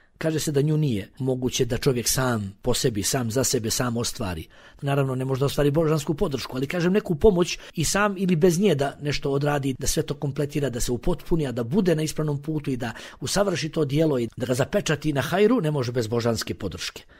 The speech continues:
To je ona vrsta pomoći ili dara koju Allah daje onome kome on hoće. Kao što znamo, Allah daje onome kome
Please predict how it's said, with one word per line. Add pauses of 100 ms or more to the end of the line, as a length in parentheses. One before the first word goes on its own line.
(440)
To
je
ona
vrsta
pomoći
ili
dara (220)
koju
Allah
daje (180)
onome
kome
on
hoće. (240)
Kao
što
znamo,
Allah
daje (160)
onome
kome